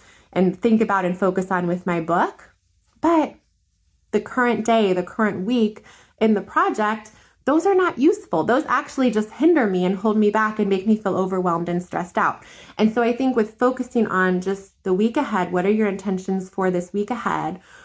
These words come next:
We're able to tell our brain, "Thank you very much for your concerns. Thank you for pointing those out.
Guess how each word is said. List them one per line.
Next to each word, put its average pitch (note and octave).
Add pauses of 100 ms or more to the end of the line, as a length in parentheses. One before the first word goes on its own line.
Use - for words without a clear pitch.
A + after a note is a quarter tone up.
(160)
We're G#3+
able G#3+
to G3+
tell G#3
our G#3+
brain, G3
"Thank F3+
you D4
very C#4
much C4
for -
your G#3+
concerns. A3+
Thank A3+
you D4
for C#4
pointing B3+
those D#4+
out. G#3